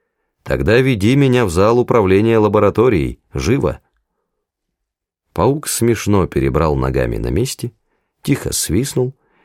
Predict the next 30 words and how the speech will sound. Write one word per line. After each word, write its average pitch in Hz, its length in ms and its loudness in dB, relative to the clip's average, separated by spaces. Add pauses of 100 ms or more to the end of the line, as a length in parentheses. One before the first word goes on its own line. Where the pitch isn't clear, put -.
(120)
и 160 180 0
побежал 123 680 2
через 90 360 -2
холл 131 280 0
к - 100 -14
первому 90 540 2
коридору, 80 640 -2
где 65 200 0
недавно 110 560 0
протекал - 480 -8
ручей. 92 460 -8 (720)
Теперь 156 460 0
в 110 100 0
нем 123 260 2
не 131 120 4
было 123 240 4
ни 110 160 2
каменной 92 500 0
борозды, 64 600 -2
ни 71 140 -2
ручья. 76 560 -2 (540)
Металлический 120 720 -2
пол 127 400 2
был 110 320 2
залит 95 500 0
лужами 110 560 0
черной 104 600 0
жидкости 90 640 -4
со - 180 -8
стен. 71 600 -8